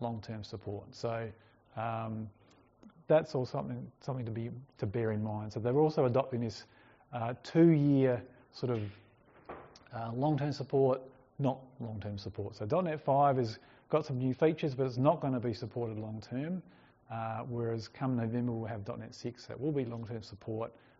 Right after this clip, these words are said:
Um, that's probably a better one to, um, jump on board if you're gonna make the move. Um,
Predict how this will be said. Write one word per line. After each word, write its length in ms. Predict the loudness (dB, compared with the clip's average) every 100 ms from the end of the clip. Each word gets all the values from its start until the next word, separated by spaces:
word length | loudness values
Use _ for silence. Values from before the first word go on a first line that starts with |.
| _
Um, 300 | -10 -8 -6
that's 240 | -6 -6 -8
probably 340 | -4 -2 -2
a 40 | -4
better 280 | -2 -2
one 320 | -2 -4 -6 -8
to, 260 | -8 -10 -12 -20 -20 -20 _ _ _ -10
um, 480 | -8 -6 -8 -8 -12 -16 _
jump 280 | 0 0 -2
on 200 | -4 0
board 340 | 0 0 0
if 180 | -4 -6
you're 100 | -8
gonna 300 | -6 -6 -10 -14 _ _ _ _ _ _ -12
make 220 | -10 -8
the 60 | -8
move. 340 | -6 -6 -8 -12 -20 _ -12
Um, 240 | -10 -10